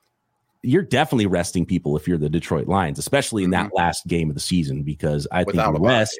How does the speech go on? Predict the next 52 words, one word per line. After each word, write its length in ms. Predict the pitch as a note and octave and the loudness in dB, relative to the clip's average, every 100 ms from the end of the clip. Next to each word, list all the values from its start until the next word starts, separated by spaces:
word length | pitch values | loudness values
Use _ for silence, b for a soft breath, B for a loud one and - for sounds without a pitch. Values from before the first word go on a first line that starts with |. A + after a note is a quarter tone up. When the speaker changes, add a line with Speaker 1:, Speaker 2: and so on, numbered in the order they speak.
| - | -2
Speaker 2:
yeah. 80 | G#2 | -2
Speaker 1:
is 140 | F2+ | 0
even 220 | A2 G2 F2+ | -2 2 2
more 180 | G2 | 2
important 440 | F2 E2 F#2+ E2 E2 | 2 0 0 2 0
than 140 | D#2+ | 0
getting 360 | D#2+ D#2 D#2 - _ - | 0 0 -2 -4 _ -6
two 240 | - F#2 D#2+ | 0 0 2
versus 480 | D#2+ - C#2+ - - | -2 -2 -6 -8 -4
three 220 | F2 E2+ | -4 -4
seed 320 | - C2 - | -4 -8 -10
potentially. 400 | - C3 - - _ _ _ - | -8 -8 -8 -16 _ _ _ -2
Speaker 2:
Yeah, 220 | C#3 A2+ - | 0 0 -2
yeah, 140 | A2 G#2+ | 0 2
that 160 | A#2 | 2
was 120 | B2+ A#2+ | 0 0
the 80 | |
one 200 | C3 B2+ | 2 2
team 200 | A2+ B2 | 0 0
I 60 | G#2 | 0
thought 380 | G2+ A2+ G#2+ - | 0 0 -2 -2
that 180 | G2+ - b b b b | -6 -6 b b b b
could 160 | - C3+ | -4 0
really 260 | C#3 B2+ A#2+ | 2 2 2
benefit 460 | C3 A#2+ B2 G#2+ | 0 0 -2 -2
from 200 | - G#2 | -2 -6
just, 320 | F#2+ A2 - F3 | -2 -2 0 0
"Well, 260 | B3 B3+ _ - | 0 0 _ -18
it's 140 | A#2+ | -2
all 180 | D#3+ E3 | 4 4
out 120 | D#3 | 4
of 40 | D3+ | 2
our 140 | D3+ | 0
control. 480 | C#3 A#2+ F#3 F3+ E3 | -2 0 4 4 4
We 80 | B2 | 2
won 200 | C3+ C3+ | 2 0
the 80 | A2+ | 0
division, 580 | D3+ F#3+ E3 F3 D#3+ | 2 2 0 -4 -2
but 140 | C3+ A#2+ | 0 2
we're 80 | B2+ | 2
not 180 | B2+ | 2
as 80 | B2 | 0
bad 320 | - B2 B2 | 0 0 0
as 140 | A2+ F2+ | -2 -10
the 60 | F#2+ | -2
South 360 | E3 E3 - | 0 0 -2
losers 640 | D#3 D#3+ C#3 D3+ D3 C3+ B2+ | -2 -2 0 0 0 -2 0
or, 200 | C3 B2+ | 2 4
you 60 | |
know, 60 | A#2 | 2
winners. 440 | B2+ D3 C#3+ C#3+ | 2 2 2 0
So 340 | - C3 B2+ | 2 4 2